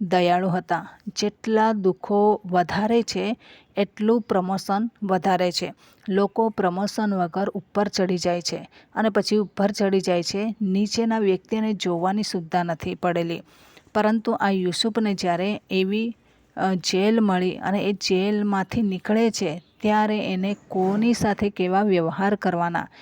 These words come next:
એ બધું ખબર પડી જાય છે. જે વ્યક્તિ ઘડાયેલો હોતો નથી અને એ વ્યક્તિના જીવનમાં મુસીબતો આવે છે.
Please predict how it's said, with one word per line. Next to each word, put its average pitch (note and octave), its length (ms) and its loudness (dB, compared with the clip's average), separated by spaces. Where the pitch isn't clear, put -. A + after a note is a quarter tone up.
એ F#3+ 80 0
બધું F#3 420 0
ખબર F#3 380 0
પડી F3 220 4
જાય E3+ 240 2
છે. - 380 -8
જે A#3+ 360 4
વ્યક્તિ G#3 720 2
ઘડાયેલો G3+ 600 2
હોતો G3 320 0
નથી F#3 460 -2
અને G#3+ 160 0
એ G#3 300 2
વ્યક્તિના G3+ 560 0
જીવનમાં F3+ 600 -2
મુસીબતો F3+ 680 0
આવે E3+ 320 2
છે. D#3+ 240 -4